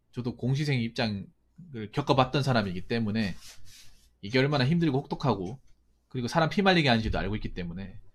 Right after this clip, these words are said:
특히 제가 예전에 공부했을 때보다 지금이 훨씬 더 힘든 것 같아요. 지금은 수험생들이 이런 말 하더라고요. 합격한다고, 그러니까 열심히 한다고 해서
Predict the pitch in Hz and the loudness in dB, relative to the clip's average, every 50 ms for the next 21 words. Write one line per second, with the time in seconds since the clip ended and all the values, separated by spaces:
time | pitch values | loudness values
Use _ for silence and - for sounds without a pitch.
0 | - - - - - - - - 180 214 - - 147 160 139 131 156 175 165 139 | -16 -10 -8 -6 -6 -4 -6 0 0 2 2 4 6 6 6 6 6 6 4 2
1 | - 120 117 131 139 131 - 139 - - - - 120 120 120 120 120 - - - | 2 2 2 2 2 2 -2 -6 -6 -6 -4 -4 -2 0 0 -2 -2 0 -2 0
2 | 131 175 185 170 165 - 202 214 214 185 170 170 226 233 247 240 185 123 101 87 | 2 2 2 2 0 0 0 0 0 0 0 0 0 0 0 0 0 -2 -4 -4
3 | - - - 85 - - 165 175 214 202 185 156 123 - - - - - _ _ | -6 -10 -10 -8 -4 -2 2 4 4 4 4 2 0 -2 -6 -12 -20 -20 _ _
4 | - _ _ _ _ _ _ _ _ _ _ _ _ _ _ _ 139 131 - 226 | -20 _ _ _ _ _ _ _ _ _ _ _ _ _ _ _ -12 0 2 4
5 | 226 208 214 165 151 160 196 196 170 135 160 180 165 175 127 104 - 85 82 92 | 4 6 6 6 6 6 6 6 6 6 6 4 4 4 2 2 0 -4 -8 -10
6 | - - - - - _ _ - - 202 - 226 - 214 208 208 220 208 - 135 | -12 -16 -18 -20 -20 _ _ -6 -4 0 0 2 4 4 4 6 4 4 4 4
7 | 135 135 123 113 - 123 127 156 165 - 214 208 208 196 196 202 190 175 139 131 | 4 4 2 2 4 4 4 6 6 4 4 4 4 4 4 4 4 4 2 2
8 | 127 120 120 104 90 80 - | 0 0 -2 -2 -4 -6 -8